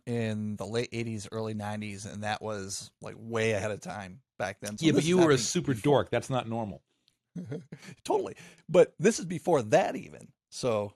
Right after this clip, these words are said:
Speaker 1: I mean, this is, like, way before internet. All right, so let's talk a little bit. Here's another legal, totally legal aspect, Seth, is the legal, unlawful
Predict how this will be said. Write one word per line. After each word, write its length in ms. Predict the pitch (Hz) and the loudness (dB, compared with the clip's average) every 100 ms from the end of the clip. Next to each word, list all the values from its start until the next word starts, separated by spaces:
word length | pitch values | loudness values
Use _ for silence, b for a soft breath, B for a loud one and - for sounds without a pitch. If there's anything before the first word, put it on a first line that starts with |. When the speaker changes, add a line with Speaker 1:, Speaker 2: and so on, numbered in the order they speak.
| _ 110 | _ 0
Speaker 1:
I 100 | 117 | 2
mean, 120 | 139 | 2
this 120 | 156 | 0
is, 100 | 123 | 0
like, 140 | 117 110 | -2 -4
way 500 | 107 135 202 196 156 | -2 2 4 4 4
before 320 | 123 120 104 | 0 -4 -4
internet. 420 | 92 85 - - - - _ _ _ _ _ _ _ _ _ _ _ _ _ _ _ _ _ _ _ B B _ _ _ _ _ - | -6 -10 -14 -16 -18 -20 _ _ _ _ _ _ _ _ _ _ _ _ _ _ _ _ _ _ _ B B _ _ _ _ _ 4
All 120 | 151 | 8
right, 160 | 147 139 | 8 6
so 100 | 175 | 2
let's 220 | 190 240 | 2 4
talk 180 | 220 190 | 4 4
a 40 | 170 | 4
little 260 | 139 175 | 6 6
bit. 180 | 139 135 | 6 4
Here's 220 | 135 185 | 4 4
another 220 | 139 151 143 | 6 4 4
legal, 480 | 120 117 104 107 - - | 2 -2 -2 -6 -12 -2
totally 340 | 196 208 165 | 8 8 10
legal 340 | 131 131 120 113 | 6 2 2 4
aspect, 520 | 113 - 107 104 - - | 2 0 -4 -4 -10 -8
Seth, 300 | - 107 - | -2 -2 -2
is 140 | 120 - | -8 -4
the 160 | 120 - | -6 -4
legal, 640 | 127 127 151 156 151 143 _ _ - | 0 4 6 6 4 2 _ _ 0
unlawful 760 | 127 120 123 135 131 131 123 | 4 4 6 6 4 0 -4